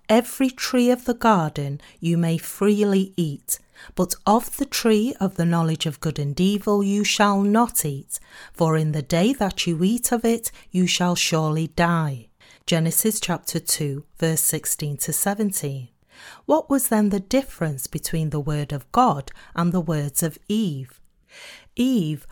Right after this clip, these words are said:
omitted the definite name of the tree from God's word and added some words, "Nor shall you touch it,"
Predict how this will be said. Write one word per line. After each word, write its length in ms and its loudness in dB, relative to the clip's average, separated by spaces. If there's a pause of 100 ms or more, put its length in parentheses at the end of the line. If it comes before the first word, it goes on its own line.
(180)
omitted 640 4
the 100 -2
definite 720 0
name 400 4
of 160 -2
the 80 -4
tree 320 -6
from 260 -4
God's 360 -2
word 360 -4 (280)
and 200 0 (100)
added 380 2
some 340 2
words, 520 -6 (240)
"Nor 560 2
shall 360 -2
you 280 -2
touch 440 -4
it," 280 -8